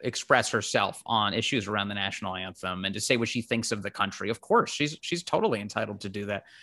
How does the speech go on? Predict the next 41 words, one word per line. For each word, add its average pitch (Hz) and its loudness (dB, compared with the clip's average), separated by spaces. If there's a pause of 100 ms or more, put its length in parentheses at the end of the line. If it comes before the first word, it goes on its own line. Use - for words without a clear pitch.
(420)
I 262 10
just 311 8
think 247 8
that 202 6
the 175 8
whole 180 8
thing, 185 6
I, 156 4
I'm, 185 6 (520)
I 175 10
would 269 4
be 196 2
much 185 4
more 170 2
interested 147 -6
in 123 0
seeing 127 2
her, 139 6 (1120)
you 294 2
know, 262 10
if 220 8
she, 240 2
if 196 6
this 285 4
is 262 0
what 240 4
she 220 0
believes, 185 2
if 135 -2
that, 175 6
if 170 2
she's 208 -2
that 190 6
offended 180 -2
by 151 4
the 139 -6
country, 151 -2
and 139 -4
you, 156 -2
and 151 2
you, 151 -4